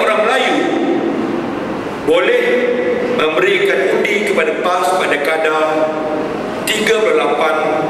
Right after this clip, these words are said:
hingga empat puluh peratus. Itu dua ribu lapan.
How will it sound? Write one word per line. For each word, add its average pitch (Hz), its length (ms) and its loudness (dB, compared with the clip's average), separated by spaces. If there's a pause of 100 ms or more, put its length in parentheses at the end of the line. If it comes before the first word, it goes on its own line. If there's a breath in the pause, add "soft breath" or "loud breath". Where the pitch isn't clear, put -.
(120)
hingga 143 280 2 (280)
empat 147 200 0 (160)
puluh 131 160 0
peratus. - 360 -2 (1900)
Itu - 160 0
dua 208 320 2
ribu - 200 2
lapan. - 320 -2